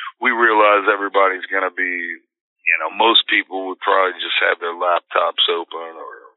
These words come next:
phones. I don't know. They, they would just be listening through tiny little speakers. So we wanted it to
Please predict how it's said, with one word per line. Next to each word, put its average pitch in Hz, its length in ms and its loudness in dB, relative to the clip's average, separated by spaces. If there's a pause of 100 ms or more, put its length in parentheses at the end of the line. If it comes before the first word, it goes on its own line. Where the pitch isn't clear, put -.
(180)
phones. 95 420 0
I 92 280 4
don't 120 160 2
know. 98 180 4
They, 104 220 2
they 107 140 2
would 101 160 -4
just 101 240 0 (120)
be 117 160 2
listening 120 440 2
through 98 140 -6 (100)
tiny 107 320 2
little 95 320 -8
speakers. - 460 -2 (480)
So 110 100 0
we 117 80 2
wanted 127 420 2
it - 100 -20
to 101 160 2